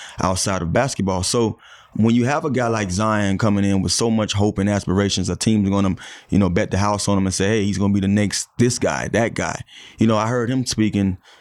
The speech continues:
just the other day on SportsCenter, and, and he said, "Hey, I'm just Zion. You know, I'm trying to be the first Zion." You can't compare no one,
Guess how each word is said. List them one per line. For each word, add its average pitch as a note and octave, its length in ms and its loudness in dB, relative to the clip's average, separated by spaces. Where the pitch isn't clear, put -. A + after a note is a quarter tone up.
just G#2+ 160 2
the G2+ 80 0
other G2+ 100 2
day G#2+ 220 2
on G2+ 100 0
SportsCenter, G#2 560 0
and, F#2+ 180 0
and A2 140 2
he G2+ 60 0
said, A2 240 2
"Hey, C3+ 100 0
I'm C3 160 0
just B2+ 160 -2
Zion. G#2+ 520 -2
You G2 100 2
know, G2+ 100 2
I'm A2+ 140 0
trying A2+ 220 0
to G#2+ 60 -2
be G#2+ 140 0
the G#2 80 -2
first A2+ 300 0
Zion." G#2+ 460 -2
You E3+ 140 -4
can't G3 260 -2
compare - 520 -2
no G#2 80 0
one, G2+ 340 0